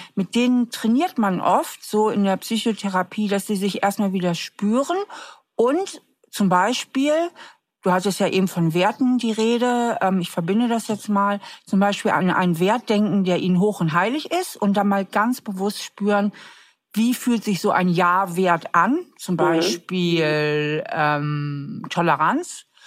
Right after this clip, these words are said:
Speaker 1: Ach ja, ne, wie fühlt sich das an? Ja, richtig gut. Oder wie fühlt sich eine Entscheidung an, von der ich genau weiß, sie ist richtig, wie fühlt die sich an? Mal ganz bewusst zu spüren,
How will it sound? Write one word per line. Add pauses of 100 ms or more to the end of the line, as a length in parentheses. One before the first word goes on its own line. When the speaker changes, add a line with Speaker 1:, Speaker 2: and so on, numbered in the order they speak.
(680)
Speaker 1:
Ach
ja,
ne,
wie
fühlt
sich
das
an?
Ja,
richtig
gut.
Oder
wie
fühlt
sich
eine (280)
Entscheidung
an,
von
der
ich
genau
weiß,
sie
ist
richtig,
wie
fühlt
die
sich
an?
Mal
ganz
bewusst
zu
spüren,